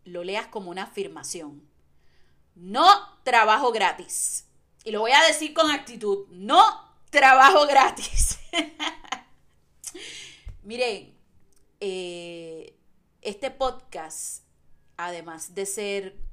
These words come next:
un reflejo de lo que vivo, como la mayoría de las cosas que, que grabo, va dedicado a todas esas personas talentosas que se han encontrado o se encuentran en este momento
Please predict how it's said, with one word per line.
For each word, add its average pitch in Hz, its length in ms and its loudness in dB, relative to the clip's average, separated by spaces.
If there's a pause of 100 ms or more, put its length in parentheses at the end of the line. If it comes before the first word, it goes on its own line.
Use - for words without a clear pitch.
un 175 160 -20
reflejo 190 640 -6
de 180 120 -8
lo 170 140 -12
que 165 120 -14
vivo, 208 420 -10 (180)
como 170 240 -16
la 165 100 -10
mayoría 165 380 -12
de 208 80 -6
las 247 120 -12
cosas 233 340 -10
que, 185 520 -12
que 180 120 -14
grabo, 175 460 -8 (1000)
va 226 160 4
dedicado 254 840 0 (540)
a 185 300 -4
todas 285 500 -2
esas 240 420 -6
personas 226 840 -12
talentosas 185 1120 -10 (1120)
que 226 720 0 (120)
se - 340 -2
han 226 160 -2
encontrado 269 880 -2
o 214 100 -4
se 202 120 -10
encuentran 208 500 -10
en 180 140 -10
este 208 200 -12
momento 196 580 -12